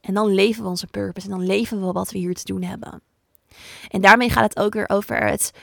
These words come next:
breken, over het, het loskoppelen van de dualiteit, hè, die juist zo in die derde, vierde dimensie in dichtheid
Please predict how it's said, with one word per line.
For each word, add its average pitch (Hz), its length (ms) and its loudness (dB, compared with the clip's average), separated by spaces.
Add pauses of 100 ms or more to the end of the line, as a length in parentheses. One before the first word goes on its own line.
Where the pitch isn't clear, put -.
(400)
breken, 202 680 6
over 208 320 -2
het, 196 180 -2
het 196 220 -6
loskoppelen 208 760 0
van 220 220 -2
de 202 100 -2
dualiteit, 208 760 2
hè, 202 140 -2
die 208 120 -2
juist 190 280 -2
zo 226 280 6
in 208 140 0
die 196 120 -2
derde, 202 260 2
vierde 208 340 0
dimensie 202 440 -2
in 190 80 -2
dichtheid - 640 -4